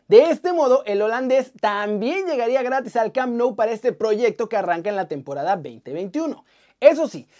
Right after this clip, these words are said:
¿se acuerdan que el pasado verano estuvieron a punto de fichar a Memphis Depay? Pues bueno, ahora que llegó Laporta, habló con Ronald Koeman y descartaron por completo fichar al jugador del Lyon.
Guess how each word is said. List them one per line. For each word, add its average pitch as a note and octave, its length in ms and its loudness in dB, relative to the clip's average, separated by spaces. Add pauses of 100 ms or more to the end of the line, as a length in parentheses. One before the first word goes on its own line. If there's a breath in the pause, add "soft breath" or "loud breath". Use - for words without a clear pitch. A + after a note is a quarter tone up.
(100)
¿se - 100 -2
acuerdan F#4 440 0
que D#4+ 60 -4
el C#4 80 -2
pasado A3 400 -2
verano G3 280 -2
estuvieron C4+ 340 -4
a C#4 160 0
punto E4+ 380 0
de C#4 100 -2
fichar C4+ 380 -2 (260 soft breath)
a D4 220 2
Memphis B3+ 420 -4
Depay? B3 460 2 (180)
Pues D#3+ 140 -12
bueno, D3 200 -16 (160)
ahora C4+ 280 2
que G#3+ 100 -2
llegó G#3+ 220 0
Laporta, C4+ 500 2
habló A3+ 180 0
con G3 120 -6
Ronald G#3 300 -4
Koeman D#4 380 -4 (260 soft breath)
y A3 100 -6
descartaron A3+ 580 0
por A#3 300 0
completo C4+ 560 4
fichar A#3+ 440 0
al G3+ 240 0
jugador A3+ 580 -2
del E3 340 -6
Lyon. - 200 -20